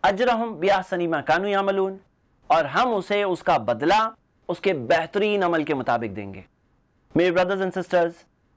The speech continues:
आप इस आयत पर जरा गौर करिए। यहाँ पे अल्लाह ताला ने दो इनामों का जिक्र किया है। इस आयत की कमेंट्री में मुफस्सिरीन ये पॉइंट को नोट कराते हैं और बात की तरफ हमारे ध्यान को ले जाते हैं।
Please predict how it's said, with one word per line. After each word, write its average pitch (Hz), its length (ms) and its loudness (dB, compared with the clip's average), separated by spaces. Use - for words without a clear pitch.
आप 202 200 2
इस 220 140 -4
आयत 202 200 0
पर 226 120 -4
जरा 226 200 0
गौर 170 320 0
करिए। 117 360 -8
यहाँ 196 260 2
पे 269 100 0
अल्लाह 226 280 0
ताला 190 300 2
ने 208 260 -4
दो 220 500 2
इनामों 208 400 0
का 196 120 0
जिक्र 131 260 -6
किया 113 220 -6
है। 90 120 -14
इस 175 140 0
आयत 190 240 2
की 214 100 -8
कमेंट्री 196 480 -2
में 160 240 -4
मुफस्सिरीन 190 540 0
ये 190 120 2
पॉइंट 170 300 -2
को 180 100 -2
नोट 165 240 0
कराते 135 360 0
हैं 131 160 -6
और 147 200 2
बात 135 380 0
की 165 100 -4
तरफ 160 300 -2
हमारे 151 340 2
ध्यान 143 280 0
को 160 80 -2
ले 135 120 -2
जाते 120 260 0
हैं। 220 180 -6